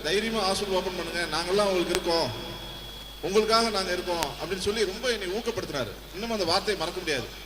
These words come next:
அந்த நம்மளோட வாழ்க்கையில ஒவ்வொரு படியில நம்மளுக்கு உதவியா இருந்தாங்க இல்லையா,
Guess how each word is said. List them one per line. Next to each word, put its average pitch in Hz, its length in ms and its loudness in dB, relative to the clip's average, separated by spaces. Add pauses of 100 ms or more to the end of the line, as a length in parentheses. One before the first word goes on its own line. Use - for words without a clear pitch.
(560)
அந்த 185 240 -2
நம்மளோட 196 440 -2 (180)
வாழ்க்கையில 226 320 -2
ஒவ்வொரு 202 420 -4
படியில 220 180 -4
நம்மளுக்கு 185 440 -6
உதவியா 220 280 0
இருந்தாங்க 185 200 -4
இல்லையா, 147 280 0